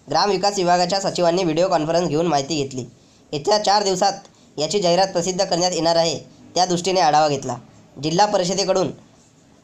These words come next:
सहाशे बहात्तर पदासाठी भरती केली जाणार आहे, असं ते म्हणतात. कोल्हापूर जिल्हा परिषदेकडून, ग्रामविकास विभागाकडून राज्यातील सर्व जिल्हा परिषदामधील रिक्त जागा, रोस्टर आदींची माहिती घेण्यासाठी गुरुवारी व्हिडिओ कॉन्फरन्स करण्यात आली.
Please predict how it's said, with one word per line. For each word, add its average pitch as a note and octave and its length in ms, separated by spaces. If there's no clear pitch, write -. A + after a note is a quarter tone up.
सहाशे D#3+ 300
बहात्तर E3+ 360
पदासाठी F3+ 420
भरती D#3 280
केली F3 200
जाणार E3 240
आहे, C3+ 140
असं F3+ 180
ते F3+ 80
म्हणतात. D3 300
कोल्हापूर F#3+ 360
जिल्हा F3 240
परिषदेकडून, D#3 540
ग्रामविकास G3+ 580
विभागाकडून F#3+ 600
राज्यातील F3+ 420
सर्व F#3+ 240
जिल्हा F#3 260
परिषदामधील F3+ 640
रिक्त E3+ 240
जागा, G3 260
रोस्टर E3 380
आदींची F3+ 360
माहिती F3 280
घेण्यासाठी F3+ 400
गुरुवारी F3 340
व्हिडिओ E3+ 240
कॉन्फरन्स F3+ 400
करण्यात D#3+ 240
आली. C3 160